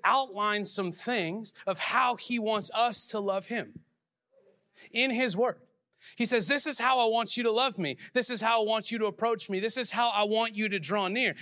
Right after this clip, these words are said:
And if you would do these things and if you would honor my word, you're gonna experience me in a way that you never thought possible." It is possible that you've been following Jesus, but you've been trying to do it on your terms and in your way. And, and you're like,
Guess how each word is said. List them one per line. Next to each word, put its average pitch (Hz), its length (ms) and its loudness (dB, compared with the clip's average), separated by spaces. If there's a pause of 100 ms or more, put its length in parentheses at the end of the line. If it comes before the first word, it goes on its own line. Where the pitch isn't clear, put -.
(120)
And 220 100 0
if 214 160 -4
you 233 100 0
would 185 200 -2
do 277 220 0
these 233 280 -2
things 208 260 -2
and 214 120 -2
if - 160 -6
you 220 100 -2
would 185 140 -2 (160)
honor 254 340 2
my 202 220 0
word, 226 280 0
you're 269 120 0
gonna 247 160 -2
experience 254 720 -2
me 226 200 -4
in 208 80 2
a 208 60 2
way 240 220 2
that 220 100 -4
you 226 220 -4
never 220 320 0
thought 185 340 -2
possible." 175 680 -4 (100)
It 262 240 0
is 294 220 2
possible 180 720 -4 (140)
that 202 100 0
you've 240 280 -2
been 226 200 0
following 240 560 0
Jesus, 196 640 -2 (160)
but 226 100 0
you've 262 160 0
been 269 100 0
trying 240 280 2
to 214 60 -6
do 226 140 2
it 214 60 4
on 196 240 2
your 247 220 2
terms 190 560 -2
and 220 200 -2
in 190 160 0
your 262 240 2
way. 185 380 0 (140)
And, 208 320 0
and 226 160 2
you're 262 100 4
like, 226 140 2